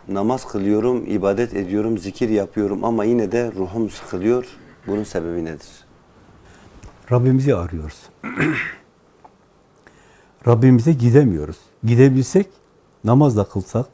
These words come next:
Speaker 2: oruç da tutsak, zikir de yapsak, hacca da gitsek, eğer Rabbimize yaklaşamıyorsak ruhumuz sıkılır. "Bu değil." diyor. "Bu değil.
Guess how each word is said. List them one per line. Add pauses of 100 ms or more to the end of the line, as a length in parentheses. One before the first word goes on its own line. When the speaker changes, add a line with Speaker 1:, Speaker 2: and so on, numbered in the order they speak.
Speaker 2:
oruç
da
tutsak,
zikir
de
yapsak,
hacca
da
gitsek, (840)
eğer
Rabbimize (880)
yaklaşamıyorsak (600)
ruhumuz
sıkılır. (420)
"Bu
değil."
diyor. (800)
"Bu
değil.